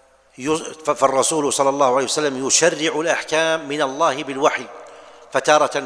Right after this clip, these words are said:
يسأل عن شيء فيتوقف فينزل الوحي. ولهذا جاء رجل فسأل النبي صلى الله عليه وسلم عن الشهادة: "هل تكفر كل شيء؟" قال: "نعم."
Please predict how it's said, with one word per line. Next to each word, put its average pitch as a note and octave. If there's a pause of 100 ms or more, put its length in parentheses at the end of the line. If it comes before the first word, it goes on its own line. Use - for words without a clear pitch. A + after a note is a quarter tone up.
(100)
يسأل D3
عن C3
شيء C#3 (540)
فيتوقف C3+ (100)
فينزل C#3+
الوحي. C3 (1120)
ولهذا C3+
جاء C#3
رجل C#3
فسأل C#3+
النبي C3+
صلى C3+
الله C3+
عليه C3+
وسلم D3
عن D3 (520)
الشهادة: C3
"هل D3+
تكفر E3
كل D#3+
شيء؟" F3
قال: D#3+ (220)
"نعم." B2+